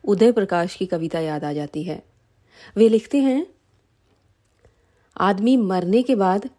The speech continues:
कुछ नहीं सोचता, आदमी मरने के बाद कुछ नहीं सोचता, आदमी मरने के बाद कुछ नहीं बोलता और कुछ नहीं सोचने और कुछ नहीं बोलने पर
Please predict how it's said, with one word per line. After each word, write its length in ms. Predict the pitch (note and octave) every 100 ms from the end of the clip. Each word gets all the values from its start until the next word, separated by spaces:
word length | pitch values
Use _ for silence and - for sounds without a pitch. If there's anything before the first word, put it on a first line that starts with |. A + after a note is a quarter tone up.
| _
कुछ 240 | A#3+ - G3
नहीं 160 | F#3+
सोचता, 500 | F3 D#3 - D#3+ D3 - _ _ _ _ _ _ _ _ _ _ F3
आदमी 360 | G3+ A3+ C4+
मरने 440 | A#3+ F#3 E3+ G#3+ C4
के 120 | A#3
बाद 420 | F#3 F#3 A3 D4 - - _ -
कुछ 240 | B3+ -
नहीं 180 | G#3 G#3+
सोचता, 600 | G#3+ F3+ - - E3+ G3+ B3 _ _ _ _ _ _
आदमी 600 | - F#3 F3+ G3 G#3 B3 C4 _ -
मरने 440 | G3 G#3 G#3 C4+ D4
के 140 | A3
बाद 480 | E3+ F3 G3 A3 B3+ _ _ -
कुछ 240 | C#4+ -
नहीं 220 | A3 G#3+
बोलता 640 | F#3+ F3 F#3 F3+ E3+ E3+ A#3+ - _ _ _ _ _ _ _ -
और 200 | F#3 F#3+ F#3+ -
कुछ 220 | G#3+ -
नहीं 240 | F#3+ F#3 B3+
सोचने 640 | - E3 - E3+ F3+ C#4+ - _ _ _ _ -
और 160 | G3
कुछ 280 | G3 A3 -
नहीं 280 | G3 F#3 B3+
बोलने 460 | F#3+ F3 E3+ G3 G#3
पर 320 | D#3+ F#3